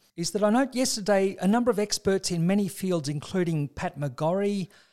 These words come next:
Professor of Psychiatry, and Catherine Bennett, an epidemiologist, and I think about thirty other experts in their fields,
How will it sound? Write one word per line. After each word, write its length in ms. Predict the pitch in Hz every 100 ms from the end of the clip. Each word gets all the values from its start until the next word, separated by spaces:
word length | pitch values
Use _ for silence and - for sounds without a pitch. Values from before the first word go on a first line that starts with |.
| _
Professor 420 | - 143 180 165 180
of 80 |
Psychiatry, 880 | 139 165 151 - 165 175 175 - 180
and 200 | 147 131
Catherine 420 | - 185 - 170 139
Bennett, 400 | 160 170 175 -
an 160 | 143
epidemiologist, 1200 | 151 156 135 165 175 165 160 160 165 175 165 -
and 120 | 131 135
I 180 | 143
think 260 | 135 180 165
about 360 | 135 143 131 -
thirty 400 | - 190 170 156
other 220 | 156 151
experts 480 | 160 - 151 151 -
in 80 |
their 120 | 147 131
fields, 680 | - 185 190 131 143 -